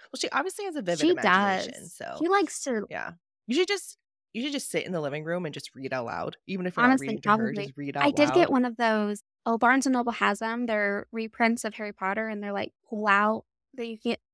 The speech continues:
Speaker 2: like, the map when you get to the Marauders
Speaker 1: Dang.
Speaker 2: map in
Speaker 1: Sh-
Speaker 2: whatever book that was,
Speaker 1: Yeah.
Speaker 2: third,
Speaker 1: Dang.
Speaker 2: third book. Um, but I have the first one, and it, there's, it might be abridged. It might be abridged for younger readers.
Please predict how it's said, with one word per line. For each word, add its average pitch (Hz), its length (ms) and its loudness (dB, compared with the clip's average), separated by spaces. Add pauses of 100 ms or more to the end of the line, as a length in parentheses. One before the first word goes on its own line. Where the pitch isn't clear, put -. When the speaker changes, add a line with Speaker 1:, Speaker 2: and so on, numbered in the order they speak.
(120)
Speaker 2:
like, 208 160 -4
the 190 80 -10
map 220 560 -2 (680)
when 233 140 0
you 220 80 0
get - 180 2
to - 100 -12
the 220 60 0
Marauders 208 520 2
Speaker 1:
Dang. - 20 -6
Speaker 2:
map 202 280 2 (100)
in 220 240 -6
Speaker 1:
Sh- - 100 -10
Speaker 2:
whatever 220 280 0
book 240 180 0
that 226 180 2
was, 226 320 2
Speaker 1:
Yeah. - 40 -18 (180)
Speaker 2:
third, 226 300 2
Speaker 1:
Dang. 180 200 -20
Speaker 2:
third 247 140 -4
book. 247 160 0 (100)
Um, 240 260 2
but 240 60 2
I 254 40 6
have 277 80 2
the 269 120 2
first - 400 -2
one, 196 360 -2 (720)
and 214 260 2
it, 226 160 0 (140)
there's, 240 300 0 (440)
it 285 140 2
might 330 220 4
be 466 120 6
abridged. 214 580 2
It 269 80 2
might 277 180 0
be 339 100 0
abridged 220 360 -2
for 240 100 -2
younger 214 260 -2
readers. 208 680 -8